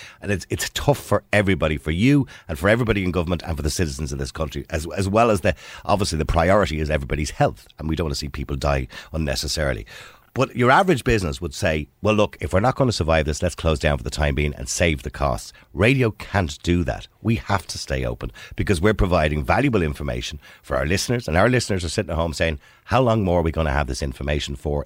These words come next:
if we don't get the financial support?" One suggestion has been there is a Sound and Vision grant that is a, uh, the Broadcasting Authority gives out every year, which is worth about fourteen million euro. Why not suspend the Sound and Vision grant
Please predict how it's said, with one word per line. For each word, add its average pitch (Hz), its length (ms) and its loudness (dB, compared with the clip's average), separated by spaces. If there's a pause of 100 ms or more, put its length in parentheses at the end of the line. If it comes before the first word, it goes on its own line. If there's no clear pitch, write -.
if - 160 -14
we 85 140 0
don't 82 320 0
get 71 120 -6
the 71 100 -8
financial 73 440 -4
support?" 69 380 -4 (420)
One 135 220 4
suggestion 117 480 2
has 85 160 0
been 82 320 0 (440)
there 95 120 4
is 98 80 2
a 98 80 2
Sound 131 300 2
and 110 100 0
Vision 104 260 2
grant 71 380 -2 (160)
that 87 140 2
is 76 100 0
a, 78 80 -2 (180)
uh, 76 120 4
the 65 80 -4
Broadcasting 80 640 0
Authority 71 300 0
gives 80 200 0
out 76 140 2
every 73 180 0
year, 71 140 0
which 73 140 -4
is 82 60 -8
worth 113 200 -2
about 90 180 0
fourteen 80 480 -2
million 76 260 0
euro. 71 300 0 (380)
Why 175 180 4
not 180 200 2
suspend 113 840 2
the 80 100 -6
Sound 95 300 2
and 87 80 0
Vision 80 240 0
grant 64 300 -2